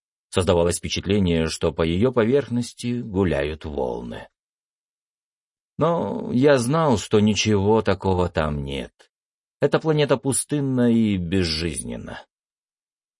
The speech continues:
Прямо за ней был ещё больший круг, настолько огромный, что голубая планета казалась карликом. Гигант за ней был ярко-красного цвета,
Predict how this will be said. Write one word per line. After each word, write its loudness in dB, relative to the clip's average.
Прямо 4
за 4
ней 4
был 2
ещё 4
больший 2
круг, -6
настолько 4
огромный, 2
что 0
голубая 2
планета 0
казалась 0
карликом. -2
Гигант 0
за -2
ней 0
был 0
ярко-красного 0
цвета, 0